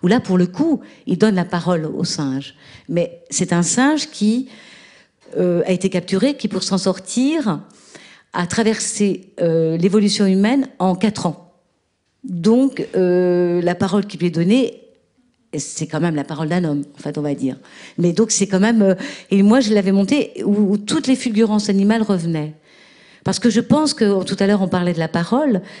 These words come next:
euh, Stéphane parlait du langage, en disant que c'était, et qu'il n'y avait pas de réponse parce qu'en face, il n'y avait pas de langage. Alors, je pense que c'est parce qu'on ne donne pas les mêmes mots. Il y a forcément une grande communication.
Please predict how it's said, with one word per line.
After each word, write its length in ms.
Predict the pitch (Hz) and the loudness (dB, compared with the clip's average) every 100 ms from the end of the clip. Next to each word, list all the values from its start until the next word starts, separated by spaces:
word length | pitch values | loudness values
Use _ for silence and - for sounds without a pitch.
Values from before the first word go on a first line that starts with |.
| - - - _ | -20 -20 -20 _
euh, 880 | - 165 165 160 160 175 175 139 156 | -4 -2 -2 -2 0 2 2 0 -2
Stéphane 380 | 165 202 214 196 | -2 0 0 0
parlait 220 | 196 185 | 0 -2
du 120 | 170 | 0
langage, 580 | 185 180 175 226 302 185 160 151 - _ - | 0 2 2 0 0 -2 -4 -6 -14 _ -10
en 140 | 165 | -8
disant 260 | 165 170 208 | -6 -4 -4
que 80 | |
c'était, 540 | 208 185 185 170 - - _ _ _ _ - | -4 -4 -2 -2 -4 -12 _ _ _ _ -20
et 520 | - 151 139 151 156 | -12 -6 -2 -2 -4
qu'il 160 | 175 | -4
n'y 80 | 175 | -4
avait 120 | 170 | -2
pas 120 | 156 175 | -2 -4
de 40 | |
réponse 380 | 175 175 202 196 | -4 -4 -4 -4
parce 160 | 165 | -6
qu'en 100 | - | -6
face, 200 | 170 170 | -6 -6
il 40 | 165 | -6
n'y 20 | |
avait 60 | 151 | -6
pas 80 | |
de 60 | 151 | -4
langage. 440 | 151 165 214 277 269 - - - - - | -4 -2 -2 -2 -6 -12 -18 -20 -16 -8
Alors, 140 | 165 | -8
je 60 | - | -4
pense 200 | 285 - | -4 -2
que 100 | 233 | -2
c'est 100 | 202 | -2
parce 140 | 196 | -2
qu'on 120 | 190 220 | -2 0
ne 40 | |
donne 160 | 190 185 | 0 2
pas 120 | 214 | 2
les 100 | 202 | 2
mêmes 160 | 185 175 | 2 2
mots. 360 | 170 151 151 - | 0 -2 -4 -6
Il 80 | - | -4
y 80 | 147 | -4
a 80 | |
forcément 480 | - 208 202 - 202 | -4 -4 -4 0 2
une 80 | 233 | 2
grande 320 | 190 196 208 | 0 0 0
communication. 760 | 202 180 175 175 185 - 190 170 | 0 0 0 0 -2 -2 -2 -4